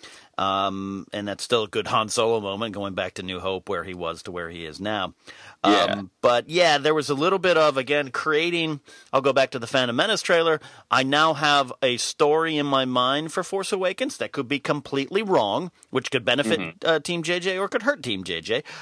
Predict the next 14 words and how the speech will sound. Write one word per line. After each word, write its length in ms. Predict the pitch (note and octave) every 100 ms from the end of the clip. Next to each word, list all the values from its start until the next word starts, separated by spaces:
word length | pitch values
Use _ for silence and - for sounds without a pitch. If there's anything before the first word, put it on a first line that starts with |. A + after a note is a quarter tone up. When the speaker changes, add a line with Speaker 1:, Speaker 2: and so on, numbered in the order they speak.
| -
Speaker 1:
Um, 320 | - B2 B2
Speaker 2:
Yeah. 220 | A#2+ B2 B2 - -
Speaker 1:
but 360 | B2 C#3+ C3 C3
that 360 | B2 D#3+ G3
line, 560 | E3 E3 D#3+ E3 D#3+ D#3
"The 140 | C3+
hope 200 | C3+ D#3+
is 100 | D3+
not 220 | D3+ C#3+ B2
lost," 460 | B2+ B2 B2+ - - - -
the 100 | -
shot 360 | - D3+ D3+ -
they 80 | C#3
used, 440 | C3 C#3 B2 -